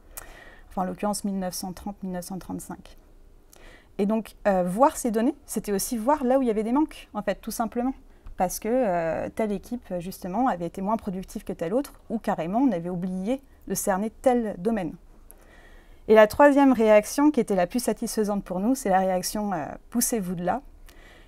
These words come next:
Et c'est la réaction du chercheur qui va immédiatement comprendre comment est-ce qu'on fait pour utiliser le produit,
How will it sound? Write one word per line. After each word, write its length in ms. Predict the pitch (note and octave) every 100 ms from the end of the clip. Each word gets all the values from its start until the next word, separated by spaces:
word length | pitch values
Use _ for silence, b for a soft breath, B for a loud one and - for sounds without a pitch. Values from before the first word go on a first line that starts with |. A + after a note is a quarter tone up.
| b
Et 60 |
c'est 140 | F#3+ G3+
la 100 | F#3+
réaction 380 | F#3+ G3 - B3
du 120 | G3+
chercheur 380 | - F3+ A#3+ B3
qui 220 | - G3
va 120 | F3+ -
immédiatement 640 | B3+ B3 A3+ A3 A#3 G#3
comprendre 600 | - C4 - G3 A#3 G3 E3+ -
comment 200 | A#3+ A#3
est-ce 120 | G#3+
qu'on 120 | -
fait 120 | F3 C#4
pour 160 | C4
utiliser 380 | A#3+ - A3+ G#3
le 60 | G3
produit, 360 | - F#3+ G#3+